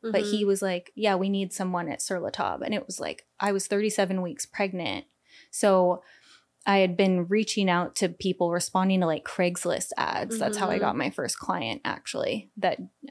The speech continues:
Speaker 1: just went away. So that's been over five years that I had this Twitter that I was
Speaker 2: Oh my
Speaker 1: managing from a
Speaker 2: gosh.
Speaker 1: Craigslist ad. Yeah.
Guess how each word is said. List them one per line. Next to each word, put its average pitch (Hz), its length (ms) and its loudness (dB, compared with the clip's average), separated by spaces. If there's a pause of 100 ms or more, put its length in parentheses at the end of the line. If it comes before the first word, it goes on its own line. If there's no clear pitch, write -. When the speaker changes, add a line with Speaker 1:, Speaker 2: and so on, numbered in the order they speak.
(320)
Speaker 1:
just 190 300 0
went 180 180 0
away. 170 300 -2
So 185 140 -4
that's 170 180 -2
been 175 260 -6
over 175 220 -4
five 180 320 -2
years 175 240 -4
that 170 120 -4
I 175 80 -2
had 175 200 -6
this - 240 -8 (260)
Twitter 190 600 2
that 185 80 4
I 170 100 4
was 175 160 -4
Speaker 2:
Oh 185 40 -2
my 185 80 -2
Speaker 1:
managing 180 360 -2
from 196 380 0
a 180 80 -2
Speaker 2:
gosh. - 40 -8
Speaker 1:
Craigslist 180 520 -4
ad. - 360 -2
Yeah. - 260 -2